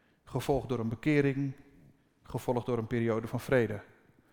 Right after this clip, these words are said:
En als ze te lang in de vrede hebben gewandeld, volgt er een periode van zonde, onderdrukking,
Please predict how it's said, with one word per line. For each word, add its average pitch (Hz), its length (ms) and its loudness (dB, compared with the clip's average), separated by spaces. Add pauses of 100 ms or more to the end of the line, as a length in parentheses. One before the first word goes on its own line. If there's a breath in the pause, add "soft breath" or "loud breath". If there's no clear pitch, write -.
(480 soft breath)
En 117 140 -2
als 110 100 0
ze - 140 -6
te 127 120 0
lang 117 200 2
in 110 80 0
de 107 80 -4
vrede 127 320 4
hebben 120 180 2
gewandeld, 117 640 -2 (280)
volgt - 300 -2
er 156 40 2
een 131 80 -2
periode 113 400 -2
van 113 140 -6
zonde, 110 360 -6 (1120)
onderdrukking, 107 680 -6